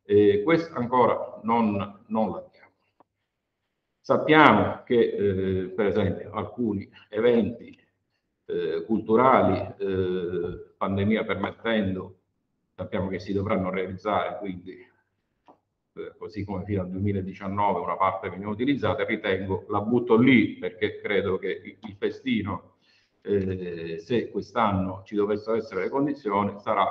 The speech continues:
uno delle ipotesi su cui, eh, penso la, la, la programmazione non potrà che destinare una parte delle risorse. Però per il resto ancora non, non c'è una vera e propria programmazione.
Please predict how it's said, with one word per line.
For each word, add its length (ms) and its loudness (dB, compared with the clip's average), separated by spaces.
uno 460 2
delle 380 -2
ipotesi 640 -4
su 320 -16
cui, 420 -6
eh, 480 -6
penso 360 -2
la, 120 -2
la, 120 -4
la 140 -4
programmazione 680 -4
non 160 -2
potrà 340 -10
che 380 -8
destinare 520 -8
una 160 -4
parte 400 -6
delle 140 -20
risorse. 540 -20
Però 240 2
per 120 2
il 120 4
resto 340 2
ancora 640 4
non, 500 0
non 200 2
c'è 180 -2
una 200 0
vera 200 -2
e 20 -8
propria 280 -8
programmazione. 760 -20